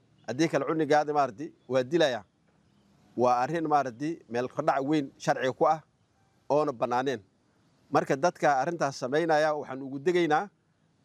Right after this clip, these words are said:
arrintaas inay ka waantoobaan. Xoolahaas ay qaadanayeen maaragtay waxaa waaye waa shay xaaraan ah. Midda kale, dadweynaha waxaan leenahay arrintaas maaragtay waa arrin aad u xun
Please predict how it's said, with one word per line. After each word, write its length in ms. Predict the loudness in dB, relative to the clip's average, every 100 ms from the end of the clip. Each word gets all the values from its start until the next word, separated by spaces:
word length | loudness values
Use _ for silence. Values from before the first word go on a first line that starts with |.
| _ 0
arrintaas 400 | 0 0 0 0
inay 220 | -2 -2
ka 140 | 0 0
waantoobaan. 600 | 0 -2 -2 2 2 0 -10 _ _ _ _ -6
Xoolahaas 420 | 0 2 2 -2
ay 160 | -8 -6
qaadanayeen 600 | -2 0 0 -2 -2 -2 0
maaragtay 300 | 0 -2 -4
waxaa 160 | 0 2
waaye 220 | 2 -2 -12 _ _ _ _
waa 240 | -6 -2 -2
shay 240 | 0 -2
xaaraan 480 | 0 0 2 0 -2
ah. 60 | -10 _ _ _ _ _ _ _ _
Midda 240 | 0 2 2
kale, 220 | 0 -2 -6 _ _ _ _ _ -8
dadweynaha 720 | 0 0 0 0 2 4 4 2
waxaan 220 | -2 0
leenahay 340 | 2 2 -2 -8 _ _ _ _ _ _ _
arrintaas 720 | 0 2 2 2 2 2 0 0
maaragtay 380 | 0 2 0 -2
waa 160 | 0 0
arrin 220 | -2 0
aad 200 | 0 0
u 40 | -4
xun 180 | -4